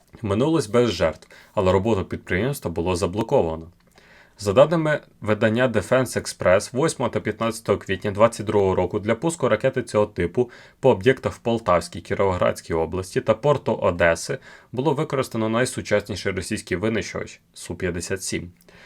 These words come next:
Двадцять шостого травня двадцять другого року зенітним ракетним підрозділом української П П О збита ракета Х п'ятдесят дев'ять. Двадцять дев'ятого травня двадцять другого року у небі над Донбасом знищено дві російські ракети Х п'ятдесят дев'ять М К.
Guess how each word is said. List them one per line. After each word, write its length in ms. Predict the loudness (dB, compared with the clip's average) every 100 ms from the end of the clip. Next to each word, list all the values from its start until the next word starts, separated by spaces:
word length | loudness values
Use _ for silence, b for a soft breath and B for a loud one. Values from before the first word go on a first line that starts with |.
| B B B B B B B 2
Двадцять 360 | 4 4 2
шостого 340 | -2 -2 0 0
травня 320 | 2 2 0
двадцять 320 | -2 -4 -6
другого 360 | -2 2 4 4
року 260 | 4 2
зенітним 440 | -4 -4 -4 -2 -4
ракетним 400 | 0 -2 -2 -6
підрозділом 600 | -2 0 0 0 -2 -2
української 480 | -2 -4 -2 -4
П 80 | -4
П 120 | 0
О 140 | 2 2
збита 320 | 2 -2 0
ракета 360 | -2 -2 -4 -2
Х 160 | -2
п'ятдесят 420 | 0 -4 -4 -6
дев'ять. 280 | -4 -4 -4
Двадцять 320 | -2 -2 -2
дев'ятого 420 | -2 2 2 0 -4
травня 320 | -2 -2 -2
двадцять 320 | -4 -6 -8
другого 260 | -4 -2 0
року 260 | -2 -4
у 100 | -4
небі 320 | -2 0 -2
над 220 | -2 -4 -2
Донбасом 540 | -4 2 2 2 -6
знищено 440 | -8 -10 -6 -6
дві 180 | -4 -2
російські 440 | -2 -4 -8 -6 -6
ракети 300 | -2 -4 -2
Х 180 | -2
п'ятдесят 400 | -2 -4 -8 -8
дев'ять 380 | -2 0 0 -4
М 160 | -12 -6
К. 200 | -6